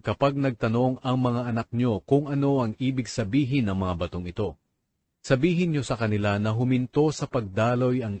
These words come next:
ilog ng Hordan nang itinawid dito ang kahon ng kasunduan ng Panginoon.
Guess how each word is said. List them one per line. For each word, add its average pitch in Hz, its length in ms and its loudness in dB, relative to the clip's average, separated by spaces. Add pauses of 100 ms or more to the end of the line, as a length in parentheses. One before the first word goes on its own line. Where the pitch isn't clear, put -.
ilog 120 340 0
ng 113 160 -2
Hordan 101 640 -2 (500)
nang 117 320 0
itinawid 98 560 -2
dito 117 560 2
ang 120 160 -2
kahon 117 400 -2
ng 110 80 -2
kasunduan 98 880 -4
ng 95 240 -4
Panginoon. 90 560 -4